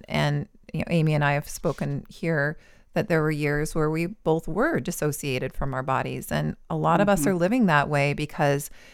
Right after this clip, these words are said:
Speaker 1: we feel that we don't have time to listen, because we've gotta pick up the kids, and then we've gotta go to the grocery
Speaker 2: Mm-hmm.
Speaker 1: store,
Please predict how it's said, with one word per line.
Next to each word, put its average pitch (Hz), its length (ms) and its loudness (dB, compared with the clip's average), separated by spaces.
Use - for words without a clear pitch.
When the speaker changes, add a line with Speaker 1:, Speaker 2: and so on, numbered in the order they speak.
Speaker 1:
we 202 520 4
feel 190 180 2
that 180 120 2
we 170 80 0
don't 180 160 2
have 175 160 2
time 156 440 -2
to - 140 -8
listen, 135 580 -8
because 151 500 2
we've 180 180 0
gotta 190 220 2
pick - 260 -2
up 190 140 -4
the 185 80 -6
kids, 208 520 -6
and 143 160 -6
then 151 240 -2
we've 165 140 -6
gotta 202 220 -2
go 202 160 -4
to 202 80 -4
the 196 80 -4
grocery 170 500 -2
Speaker 2:
Mm-hmm. - 40 -4
Speaker 1:
store, 139 560 -2